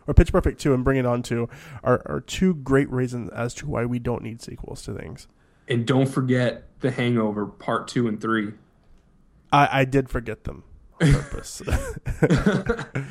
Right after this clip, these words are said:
Speaker 2: I mean, that is the perfect, you know, my favorite movie of all time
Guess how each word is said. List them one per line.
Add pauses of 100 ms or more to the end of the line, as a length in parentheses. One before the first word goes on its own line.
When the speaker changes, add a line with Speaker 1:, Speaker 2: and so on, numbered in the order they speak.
(380)
Speaker 2:
I
mean, (120)
that
is
the
perfect, (140)
you
know,
my
favorite
movie
of
all
time